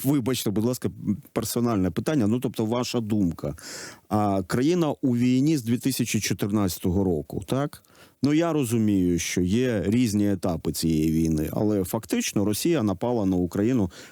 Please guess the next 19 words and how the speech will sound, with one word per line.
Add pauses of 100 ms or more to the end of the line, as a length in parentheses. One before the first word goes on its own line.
(100)
в
дві
тисячі
чотирнадцятому
році.
На
вашу
думку,
чому
досі, (380)
до
сьогоднішнього
дня
не
були
врегульовані
такі
питання,
як,